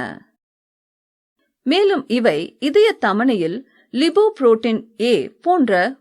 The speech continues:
கொழுப்பை படிய வைப்பதால் இரத்த குழாய் அடைப்பும் ஏற்பட வாய்ப்புண்டு. இது போன்று செயற்கையாக தயாரிக்கப்படும் வைட்டமின் சியிலிருந்து புற்றுநோய் தோன்றுவதற்குரிய காரணிகளும் தோன்றும் என்று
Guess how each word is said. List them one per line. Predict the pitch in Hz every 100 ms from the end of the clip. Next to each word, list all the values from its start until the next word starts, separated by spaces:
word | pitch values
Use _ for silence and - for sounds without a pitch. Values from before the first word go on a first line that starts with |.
| -
கொழுப்பை | 311 381 294 208
படிய | 208 190 262
வைப்பதால் | 190 151 - 165 147 147 269 _ _
இரத்த | - 302 - 453
குழாய் | - 226 185 -
அடைப்பும் | 180 175 220 220 311
ஏற்பட | 208 214 170 190
வாய்ப்புண்டு. | 370 330 285 208 190 156 127 - _ _ _ _ _ _ _ _ _ _ _ _ _ _ _ -
இது | 359 359
போன்று | 269 269 370 403
செயற்கையாக | - 185 240 381 349 240 302
தயாரிக்கப்படும் | - 175 202 269 262 220 196 170
வைட்டமின் | 175 - 277 196 -
சியிலிருந்து | 233 269 180 196 226 165 226 - - _
புற்றுநோய் | - 359 - 440 381 208
தோன்றுவதற்குரிய | 220 262 320 285 190 - 214 196 160
காரணிகளும் | 180 175 302 302 196 196 269
தோன்றும் | 220 220 226 190
என்று | - 180 165